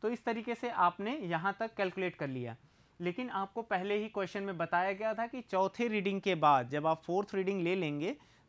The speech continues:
तब उसके बाद आपको स्टेशन को चेंज करना है। स्टेशन चेंज किया, अब आप, मैं इस डायग्राम में आपको बताता हूँ। देखिए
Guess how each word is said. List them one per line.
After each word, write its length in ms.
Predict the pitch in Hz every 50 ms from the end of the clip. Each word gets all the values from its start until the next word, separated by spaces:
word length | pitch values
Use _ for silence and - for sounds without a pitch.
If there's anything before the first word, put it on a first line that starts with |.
| -
तब 140 | 220 240 233
उसके 320 | 233 226 214 - - 214 196
बाद 300 | 175 175 175 190 185 180
आपको 300 | 170 165 - - 208 202
स्टेशन 420 | - - 180 170 160 - 208 202
को 160 | - 220 277
चेंज 440 | 294 - - 185 175 185 185 180 -
करना 340 | - 151 131 131 135 127 123
है। 160 | 131 131 127 - - _ _ - - - -
स्टेशन 400 | 185 - - 214 208 - 233 233
चेंज 300 | 226 - 240 240 233 -
किया, 320 | - 233 233 240 247 269 294 - _ _ _ _ _ _ - -
अब 140 | 170 170
आप, 140 | 175 175 180 -
मैं 240 | 185 180 180 185 180
इस 140 | 185 175 151
डायग्राम 400 | 165 160 156 151 160 170 175 185
में 120 | 185 180
आपको 220 | 175 175 - 185
बताता 380 | 175 170 170 175 170 165 - 185
हूँ। 240 | 180 185 208 262 - - - - - _ - _ -
देखिए 340 | 160 160 147 - 143 117